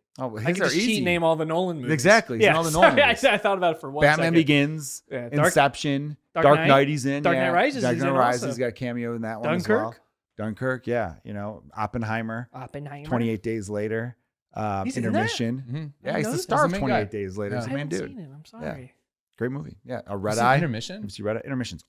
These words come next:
Speaker 1: awesome. I
Speaker 3: It's a
Speaker 1: love
Speaker 3: great movie.
Speaker 1: Intermission. Yeah.
Speaker 3: Whoa.
Speaker 1: Dude, we have already established I like Irish cinema.
Speaker 3: Yeah.
Speaker 1: Yeah.
Speaker 2: <laughs> Big, did you like
Speaker 1: It's,
Speaker 2: Belfast?
Speaker 1: it's Cillian Murphy and Colin Farrell, and you didn't think I'd see it?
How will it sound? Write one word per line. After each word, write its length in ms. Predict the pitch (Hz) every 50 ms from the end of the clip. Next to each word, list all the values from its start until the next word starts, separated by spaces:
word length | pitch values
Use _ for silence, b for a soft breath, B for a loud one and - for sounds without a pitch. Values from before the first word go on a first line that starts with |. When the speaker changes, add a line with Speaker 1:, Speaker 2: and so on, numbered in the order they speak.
| -
Speaker 1:
awesome. 320 | - 87 92 90 - - -
I 40 | -
Speaker 3:
It's 80 | -
a 20 | -
Speaker 1:
love 20 |
Speaker 3:
great 140 | 185 170 147
movie. 80 | 190 208 139
Speaker 1:
Intermission. 240 | 90 - - 71
Yeah. 180 | 80 98 95 78 - _ _ _ _ -
Speaker 3:
Whoa. 340 | 135 170 151 107 90 - -
Speaker 1:
Dude, 140 | - 202 180
we 140 | 170 165
have 120 | 170 170 160
already 220 | 175 190 196 185
established 480 | 170 - - - 165 160 160 139 131 -
I 60 | 135
like 280 | 139 131 135 139 135 -
Irish 340 | 123 127 127 127 127 113 -
cinema. 440 | - 135 123 110 98 90 71 78 - _ _
Speaker 3:
Yeah. 300 | - 127 180 180 117 92 - _ - -
Speaker 1:
Yeah. 180 | - 110 104 - - -
Speaker 2:
<laughs> 60 | 180
Big, 280 | - 170 156 151 156
did 120 | 151 165 160
you 80 | 175
like 100 | 180 175
Speaker 1:
It's, 60 | 151 131
Speaker 2:
Belfast? 340 | 151 156 175 - 247 240
Speaker 1:
it's 200 | 180 165 - -
Cillian 320 | - 214 226 262 277 269 240
Murphy 480 | 214 214 202 190 - 180 175 170 -
and 380 | 156 156 160 175 185 190 165 -
Colin 320 | - 143 147 147 147 143
Farrell, 260 | - - 147 139 123 117
and 100 | 120 120
you 60 | 123
didn't 140 | 123 113 113
think 100 | 127 120
I'd 160 | 120 113 92
see 140 | - - 120
it? 180 | 131 135 135